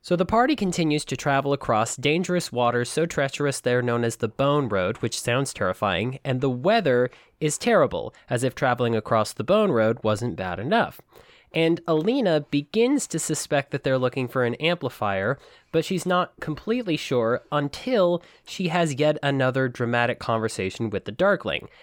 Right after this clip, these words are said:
as if he has any other kind of conversation. So the Darkling tells Alina that they are in fact trying to find Moritzova's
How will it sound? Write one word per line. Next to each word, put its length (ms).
as 160
if 140
he 120
has 260
any 200
other 200
kind 260
of 80
conversation. 680
So 140
the 100
Darkling 580
tells 340
Alina 520
that 160
they 180
are 240
in 140
fact 400
trying 400
to 200
find 480
Moritzova's 960